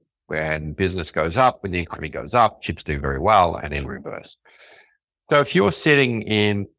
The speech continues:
Omaha, Nebraska, which is where Berkshire is, and you're looking at all these warning signs,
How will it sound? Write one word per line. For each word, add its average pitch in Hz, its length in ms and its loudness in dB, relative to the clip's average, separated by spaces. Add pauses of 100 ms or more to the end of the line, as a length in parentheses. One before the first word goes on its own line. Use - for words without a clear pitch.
(360)
Omaha, 110 540 4
Nebraska, 80 840 -2
which 78 220 -14
is 80 140 -10
where 78 120 -6
Berkshire 76 520 -6
is, - 260 -12
and 82 160 -4
you're 82 120 0
looking 101 340 0
at 90 40 2
all 85 140 2
these 78 300 -2
warning 98 420 -4
signs, - 460 -8